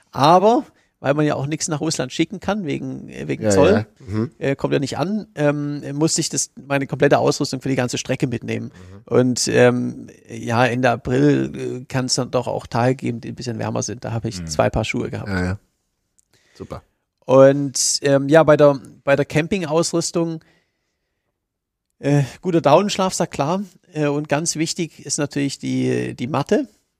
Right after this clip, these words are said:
Speaker 3: Mhm.
Speaker 1: ähm, weil die Kälte kommt von unten.
Speaker 3: Okay.
Speaker 1: Das heißt, ich hab eine gehabt mit irgendwie so dicker Luftschicht, dass man da irgendwie die Kälte
Speaker 3: Also
Speaker 1: isolieren
Speaker 3: so
Speaker 1: kann.
Speaker 3: fünf, fünf, zehn, zehn Zentimeter, krass.
Speaker 1: Ja.
Speaker 3: Ja. Zum Aufpusten dann wahrscheinlich,
Speaker 1: Genau.
Speaker 3: ne?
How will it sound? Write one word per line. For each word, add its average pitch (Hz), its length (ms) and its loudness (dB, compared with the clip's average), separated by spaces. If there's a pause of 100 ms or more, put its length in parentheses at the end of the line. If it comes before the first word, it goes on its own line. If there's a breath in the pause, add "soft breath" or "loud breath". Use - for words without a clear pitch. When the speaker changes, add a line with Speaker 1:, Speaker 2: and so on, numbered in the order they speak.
Speaker 3:
Mhm. 87 320 -20
Speaker 1:
ähm, 135 560 -2
weil 131 180 2
die 131 100 0
Kälte 165 260 4
kommt 139 200 0
von - 100 -2
unten. 131 380 -4 (460)
Speaker 3:
Okay. 107 100 -12
Speaker 1:
Das - 80 -6
heißt, 123 160 2
ich - 20 4
hab 127 80 2
eine 135 200 2
gehabt 143 280 2
mit 143 220 0
irgendwie 131 360 0
so 135 240 0
dicker 131 400 2
Luftschicht, - 640 -4 (460 soft breath)
dass - 120 -10
man 120 100 -2
da 117 120 4
irgendwie 123 220 2
die 120 80 -8
Kälte 131 260 2
Speaker 3:
Also - 140 0
Speaker 1:
isolieren 120 220 0
Speaker 3:
so - 0 -
Speaker 1:
kann. 101 240 -2
Speaker 3:
fünf, - 40 -14
fünf, - 300 -6
zehn, 95 200 -4
zehn 92 400 -6
Zentimeter, 85 600 -8
krass. 80 260 -8
Speaker 1:
Ja. - 140 -2
Speaker 3:
Ja. 82 160 -10 (500)
Zum 113 160 -2
Aufpusten 95 520 0
dann 76 120 -10
wahrscheinlich, 78 320 -10
Speaker 1:
Genau. 110 120 -2
Speaker 3:
ne? 90 160 -20